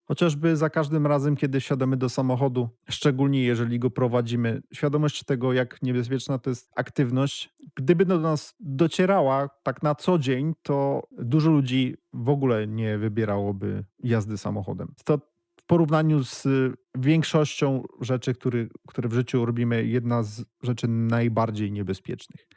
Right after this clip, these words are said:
No ale mimo wszystko wybieramy to nie dlatego, że znamy faktyczne ryzyko związane z poruszaniem się samochodem, tylko najzwyczajniej w świecie nie wydaje nam się, żeby to było niebezpieczne. Po prostu na poziomie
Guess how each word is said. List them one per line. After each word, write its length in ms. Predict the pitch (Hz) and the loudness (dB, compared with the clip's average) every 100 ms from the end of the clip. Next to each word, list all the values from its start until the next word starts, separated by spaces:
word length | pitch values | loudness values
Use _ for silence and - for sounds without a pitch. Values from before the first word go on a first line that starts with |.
| _ - | _ 0
No 80 | 143 | 2
ale 140 | 156 | 4
mimo 240 | 165 170 | 4 4
wszystko 360 | 160 175 - 165 | 2 -2 -2 -2
wybieramy 520 | 143 143 147 143 143 | 0 2 2 2 0
to 180 | 135 160 - _ | 0 -4 -4 _
nie 340 | 175 180 190 226 | 2 4 4 4
dlatego, 480 | 214 156 156 139 | 2 2 0 0
że 420 | 127 135 127 123 120 _ - | 0 0 0 0 -4 _ -8
znamy 720 | 127 139 151 143 127 120 143 - | -4 0 2 2 0 -2 -6 -10
faktyczne 640 | - 147 - 147 147 127 117 - - | -6 -2 0 -2 -2 -2 -4 -10 0
ryzyko 840 | 147 156 127 127 113 110 110 143 - _ | 4 4 2 0 0 -2 -2 -4 -8 _
związane 640 | 127 131 135 120 117 120 | -2 2 2 2 0 -4
z 120 | 113 - | -6 -6
poruszaniem 520 | - 123 117 123 120 | 0 0 0 -4 -4
się 120 | 127 | -4
samochodem, 500 | 127 127 127 151 208 - _ 139 135 | -4 -4 -2 0 -2 -4 _ -10 -4
tylko 420 | - 156 180 165 151 | -2 2 2 2 0
najzwyczajniej 720 | 165 160 151 151 156 151 151 | 2 2 2 2 0 2 0
w 40 | |
świecie 380 | - 156 143 160 - _ - | -2 -4 -2 -4 -4 _ -2
nie 120 | 151 | 2
wydaje 320 | 175 254 147 | 4 2 2
nam 140 | 117 | 0
się, 200 | 110 - | -2 -4
żeby 240 | 101 110 107 | -2 -2 -2
to 120 | 117 | -2
było 180 | 110 113 | -2 -2
niebezpieczne. 680 | 107 98 - 101 - - 127 _ | -2 -4 -4 -8 -8 -12 -14 _
Po 140 | 175 | 0
prostu 400 | 170 156 - 196 | 2 0 0 0
na 180 | 196 180 | 2 0
poziomie 520 | 170 190 165 147 147 | 2 2 2 0 -2